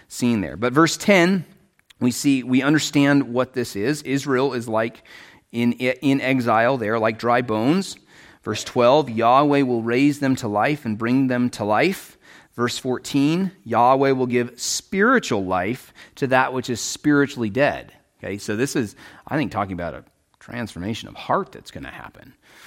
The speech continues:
Um, perhaps this is, uh, when Paul says in, I think it's in Romans eleven,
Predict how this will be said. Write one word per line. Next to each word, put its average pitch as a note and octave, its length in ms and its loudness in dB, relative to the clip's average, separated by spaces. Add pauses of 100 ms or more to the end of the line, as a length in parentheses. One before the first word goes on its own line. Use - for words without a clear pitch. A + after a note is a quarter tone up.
(260)
Um, D2 380 -14 (800)
perhaps A2 400 -4
this G#2 220 -6
is, F#2+ 260 -6 (120)
uh, F2+ 320 -8
when F#2+ 260 -6
Paul G2+ 260 -4
says G2 320 -8
in, F2+ 340 -8
I F#2 40 -20
think F#2 140 -10
it's F2+ 100 -16
in F2+ 100 -10
Romans F#2+ 360 -8
eleven, G#2 480 -6